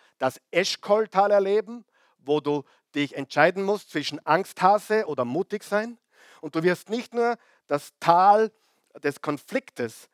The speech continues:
erleben, so wie David. Es gibt dann noch ein viertes, was wir uns anschauen werden. Und ich könnte jetzt wochenlang über die Täler in der Bibel reden. Da gibt es Dutzende. Aber ich habe euch die vier besten heute mitgebracht, okay?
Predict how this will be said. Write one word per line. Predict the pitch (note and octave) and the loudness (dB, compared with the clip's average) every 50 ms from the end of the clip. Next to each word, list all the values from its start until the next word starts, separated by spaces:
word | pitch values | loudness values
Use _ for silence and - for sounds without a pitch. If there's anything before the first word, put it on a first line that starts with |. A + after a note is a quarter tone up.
| _ _ _ | _ _ _
erleben, | - C3 C3 B2+ C3+ C#3+ D3+ D3+ D#3+ E3+ | 0 2 2 4 4 2 2 0 -2 -6
so | D3+ - - D3+ D3+ D3+ | -10 -6 -4 -2 -2 -2
wie | D#3 D#3+ D#3+ D3+ _ _ _ _ _ | -4 -6 -8 -10 _ _ _ _ _
David. | - D#3+ C#3+ C3+ B2+ A#2+ C#3 D3+ F3+ _ - _ _ _ _ _ _ | 4 4 6 4 4 0 -2 -6 -6 _ -14 _ _ _ _ _ _
Es | - - - | -20 -20 -10
gibt | - D3 _ - | -10 -10 _ -6
dann | D#3 | -4
noch | D#3 D3+ C#3 | -4 -2 -2
ein | D3+ D3 | -2 -4
viertes, | - - - G3+ A3 - - D#3 B2 | -4 -6 -2 -2 -2 0 -2 -8 -8
was | B2+ A#2 A2+ | -8 -10 -10
wir | B2+ | -10
uns | B2+ A#2 | -8 -8
anschauen | B2 B2 B2+ B2 C3+ C3 B2+ A#2+ | -8 -8 -8 -8 -10 -10 -8 -6
werden. | B2+ C3 C#3 C#3 D#3+ E3+ - _ _ _ _ _ _ | -6 -6 -6 -6 -8 -16 -16 _ _ _ _ _ _
Und | - C3 | -16 -16
ich | C#3 - | -14 -8
könnte | - D#3+ D#3+ E3 - - E3 | -2 -2 -2 0 0 0 0
jetzt | D#3+ D#3 - _ - _ _ - | 0 0 -2 _ -20 _ _ 0
wochenlang | F#3+ A#3+ C4 - - A#3+ A#3+ G#3+ F3+ E3+ D3+ C#3+ C3+ D3+ | 2 2 2 0 -2 -8 -4 2 2 4 4 2 0 -4
über | F3+ D3+ C#3 C3 | -8 -10 -10 -8
die | C3+ C3+ | -10 -12
Täler | _ - D#3+ D#3+ D#3+ D#3+ D3+ | _ -8 -6 -2 2 2 2
in | C#3+ | 2
der | C#3 C3+ | 0 -6
Bibel | A#2 C3+ C3 B2 A#2 | -8 -10 -12 -10 -10
reden. | G#2+ G#2 G#2 G2 G2+ G2 _ | -12 -12 -12 -16 _ _ _
Da | - A2 | -20 -20
gibt | G#2+ - B2 B2 - | -14 -12 -14 -12 -14
es | B2 - - | -20 -20 -18
Dutzende. | - C#3 B2 - - - G#2+ F#2 - _ _ _ _ _ _ _ _ _ | -14 -14 -14 -14 -16 -20 -20 _ -20 _ _ _ _ _ _ _ _ _
Aber | _ A#2+ B2+ | _ -8 -4
ich | |
habe | C3+ C3 | -4 -4
euch | B2+ - | -4 -4
die | - A#2+ | -8 -18
vier | - - C3 | -8 -8 -8
besten | - - B2+ B2 - - _ B2 A2+ | -4 -4 -6 -6 -6 -10 _ -16 -16
heute | A2 G#2+ - A2 | -16 -14 -14 -16
mitgebracht, | G#2+ G#2 _ - G#2 - - F2+ - - | -18 -18 _ -18 -18 -18 -18 -20 -18 -20
okay? | G#2+ - - D3 D3+ | -16 -6 -4 -4 -4